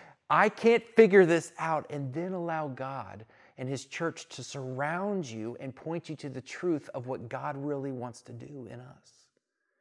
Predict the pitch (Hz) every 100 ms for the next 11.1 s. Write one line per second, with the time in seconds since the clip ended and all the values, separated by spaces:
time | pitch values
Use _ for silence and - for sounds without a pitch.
0 | _ _ - - 151 160 175 190 160 170
1 | 160 143 - 165 151 143 147 139 - -
2 | - 156 190 160 170 160 160 156 170 156
3 | 143 - - 147 - 156 156 156 170 -
4 | 139 147 147 123 - 185 202 165 175 147
5 | 156 180 - - 170 160 135 123 - 170
6 | 135 135 131 - 131 185 185 214 180 175
7 | 147 135 - 170 160 156 147 143 - -
8 | - 147 - 175 - 143 139 170 196 180
9 | - - - - 202 214 - 185 175 -
10 | _ 156 202 254 - 196 214 202 - 120
11 | -